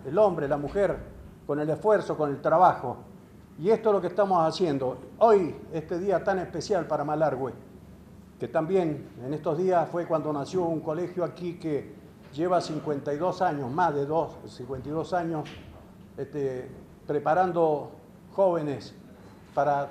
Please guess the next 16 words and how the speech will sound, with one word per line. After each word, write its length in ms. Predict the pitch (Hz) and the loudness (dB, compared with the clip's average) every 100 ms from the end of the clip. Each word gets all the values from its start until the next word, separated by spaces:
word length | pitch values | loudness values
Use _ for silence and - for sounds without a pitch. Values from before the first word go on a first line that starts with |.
| - - | -10 -10
trabajar 400 | 143 135 131 170 | -2 -2 0 -2
en 100 | 151 | 0
la 80 | 143 | -2
minería 520 | 139 139 139 139 107 - - - - - - 127 | -4 -4 -2 -2 -4 -8 -20 -20 -20 -20 -16 -10
y 60 | |
en 60 | 117 | -8
el 100 | 117 | -8
petróleo. 520 | 127 160 151 139 113 110 - - - | -8 0 2 2 -2 -8 -14 -20 -6
Y, 460 | 123 123 120 117 120 | -4 -2 -2 -4 -4
y 100 | 127 | -6
en 120 | 123 | -6
su 140 | 143 | -6
mayoría 500 | 151 139 143 170 175 | -4 -2 -2 2 4
han 100 | 156 | 2
tenido 320 | 147 147 165 151 | 0 -2 -2 -4
que, 400 | 151 135 120 | -2 -2 -4